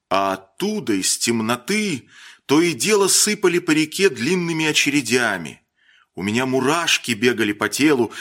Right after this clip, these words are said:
когда пули свистели и шлёпали по воде рядом с лодкой.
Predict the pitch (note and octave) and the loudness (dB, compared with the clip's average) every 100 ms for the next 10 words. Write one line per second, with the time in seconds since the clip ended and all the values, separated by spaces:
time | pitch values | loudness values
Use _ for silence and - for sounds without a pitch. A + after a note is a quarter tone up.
0 | - - G2+ A2+ C3+ D#3 C#3 - A2 A#2+ | -10 -6 -2 -2 -2 -2 2 2 2 0
1 | - - F3 F3+ E3 - B2+ - - A2 | 0 0 2 2 2 -4 -2 0 0 2
2 | E3+ F3+ E3+ D3+ D3+ A2+ A2+ G#2 D3 A#2+ | 2 2 0 0 0 0 0 2 2 2
3 | B2+ A#2 A2+ - G2+ A#2 G2+ - - - | 0 -2 -4 -4 0 0 0 -6 -18 -20